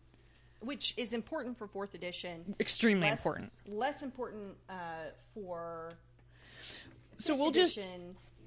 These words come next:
Speaker 2: why don't we just use that as an example? So let's say you're making a game where having and using powers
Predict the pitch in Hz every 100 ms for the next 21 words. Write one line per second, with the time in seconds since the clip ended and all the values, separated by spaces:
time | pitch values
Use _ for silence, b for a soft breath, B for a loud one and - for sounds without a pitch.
0 | - - 208 302 359 311 294 202 226 240
1 | 190 202 202 170 170 175 170 151 160 160
2 | 254 254 240 269 - - - 214 196 185
3 | 165 190 170 156 156 151 147 - 156 143
4 | 143 190 202 220 220 214 - 170 151 170
5 | 196 196 185 - 151 143 135 139 -